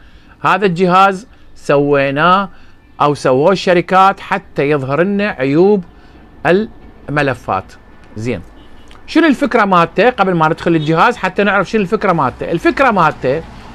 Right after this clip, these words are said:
هو تسليط فولت عالي دي سي، فولت عالي دي سي. كل جهاز له فولتية محددة. هذا الجهاز لغاية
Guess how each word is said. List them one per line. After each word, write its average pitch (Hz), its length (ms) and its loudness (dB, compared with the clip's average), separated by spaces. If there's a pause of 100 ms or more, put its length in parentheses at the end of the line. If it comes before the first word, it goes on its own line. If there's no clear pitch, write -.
هو 214 140 6
تسليط 226 580 2 (720)
فولت 247 440 4 (180)
عالي 214 460 2
دي 202 200 2
سي، 117 260 -6 (880)
فولت 208 320 2
عالي 170 300 2
دي 170 160 0
سي. - 240 -10 (560)
كل 262 180 4
جهاز 226 460 2
له 208 220 0
فولتية 175 440 2
محددة. 139 540 -2
هذا 247 240 2
الجهاز 180 580 2
لغاية 175 440 2